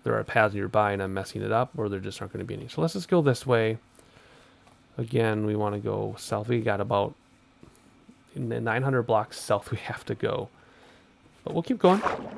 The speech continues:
And I'll stick with you as much as I can, cut a little as possible. So, which means we're gonna have to have story time, I think.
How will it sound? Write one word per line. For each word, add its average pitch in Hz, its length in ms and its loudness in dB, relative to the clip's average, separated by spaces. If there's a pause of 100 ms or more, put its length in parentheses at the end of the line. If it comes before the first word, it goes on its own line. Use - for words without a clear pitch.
(600)
And 139 100 -2
I'll 139 80 -2
stick - 260 -2
with 143 140 0
you 147 60 2
as 135 80 0
much 135 200 0
as 139 80 -2
I 143 60 4
can, 127 400 2
cut 123 160 2
a - 20 4
little 123 200 4
as 131 80 -4
possible. 113 520 -2 (1600)
So, - 140 -20
which - 180 -12
means 107 140 -4
we're 110 80 -4
gonna 110 120 0
have 117 120 -4
to 123 60 -2
have 110 100 -4
story 101 320 -2
time, 98 240 -8
I 98 80 -6
think. - 360 -10